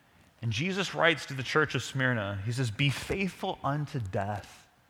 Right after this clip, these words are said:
and I will give you the crown of life. And he who has ears to hear, let him hear what the Spirit says to the seven churches. The one who conquers will not be hurt by the second death." Now, as hard as it may be to hear, it is clear that for Jesus,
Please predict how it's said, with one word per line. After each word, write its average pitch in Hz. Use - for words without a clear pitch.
and 123
I 147
will 156
give 139
you 131
the 117
crown 120
of 101
life. 76
And 123
he 165
who 180
has 135
ears 170
to 131
hear, 135
let 131
him 147
hear 127
what 113
the 120
Spirit 139
says 120
to 120
the 113
seven 113
churches. 107
The 110
one 139
who 147
conquers 120
will 170
not 160
be 143
hurt 98
by 92
the 92
second 98
death." 78
Now, 160
as 151
hard 190
as 196
it 151
may 151
be 147
to 127
hear, 131
it 143
is 139
clear 196
that 143
for 139
Jesus, 160